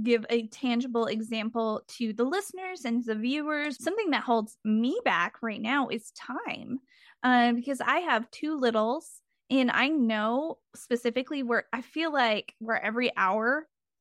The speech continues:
I know <laughs> where every hour is going 'cause I've meticulously mapped it out and tr-, planned it out, tracked it out. And there's,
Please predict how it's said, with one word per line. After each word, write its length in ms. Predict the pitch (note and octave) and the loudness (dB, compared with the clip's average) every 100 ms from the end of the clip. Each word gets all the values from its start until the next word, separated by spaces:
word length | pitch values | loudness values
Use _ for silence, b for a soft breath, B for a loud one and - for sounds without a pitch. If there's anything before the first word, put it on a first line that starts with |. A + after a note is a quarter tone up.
| A3 - | -12 -2
I 140 | A#3+ | 0
know 420 | B3+ G#3+ G3+ - | 2 0 -2 -6
<laughs> 40 | - | 0
where 120 | A#3+ | 0
every 320 | A#3+ D#4+ F#4 | 4 6 6
hour 260 | B3+ E4+ C4 | 6 8 8
is 180 | B3+ C4 | 6 4
going 340 | A#3+ F#3+ G#3 | 2 2 -2
'cause 100 | B3+ A#3 | -2 2
I've 180 | F#3 | 2
meticulously 1040 | A3 G#3+ C#4 E4 D#4 C#4+ C#4 - B3+ B3 B3 b b _ | 0 -6 -8 -6 -4 -2 -2 0 2 2 0 b b _
mapped 400 | A3 A3+ A3+ A#3+ | 0 4 2 4
it 100 | B3 | 2
out 240 | G#3+ G3 - | 4 4 2
and 160 | A#3+ | -2
tr-, 100 | - _ _ _ _ | -4 _ _ _ _
planned 280 | G#3+ A3+ A#3 | -2 0 2
it 100 | A3 | 2
out, 300 | G3+ G#3+ - | 2 0 -4
tracked 420 | - F#3+ B3 - | -4 -2 -2 0
it 100 | A#3+ | 2
out. 380 | A#3 A3 A3 - b b - | 4 4 2 0 b b 0
And 420 | B3+ A#3+ A#3 A3+ - _ _ | 2 4 2 -2 -6 _ _
there's, 300 | A#3 C4+ B3+ | 0 0 0